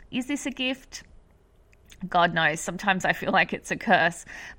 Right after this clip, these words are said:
But do pay more attention to your own dreams this week, as it's likely the Pisces energy will be pulling back that very thin veil between Earth and the spiritual underworld.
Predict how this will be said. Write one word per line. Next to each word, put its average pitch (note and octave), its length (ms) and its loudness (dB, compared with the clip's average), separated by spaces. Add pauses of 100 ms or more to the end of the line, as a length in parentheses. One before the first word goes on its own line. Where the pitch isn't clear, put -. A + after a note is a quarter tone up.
But G3 340 6
do B3+ 320 2
pay C#4 300 -2
more G#3+ 240 6
attention F#3 480 -4
to F#3 160 -4
your E3+ 180 2
own D#3+ 160 2
dreams D#3 360 -4
this D#3+ 220 -10
week, - 280 -2
as F#3 180 4
it's - 220 -8
likely F#3+ 500 0
the B3 80 -4
Pisces F3 480 -6
energy E3 480 -6
will F3 160 -6
be E3 160 -6
pulling F3+ 460 -4
back D#3 380 -2
that D#3+ 180 0
very E3+ 500 -4
thin A#3+ 400 -4
veil E3 640 4 (420)
between E3+ 520 -4
Earth E3+ 440 2
and E3 160 0
the E3 80 -6
spiritual - 520 -4
underworld. D#3 760 -6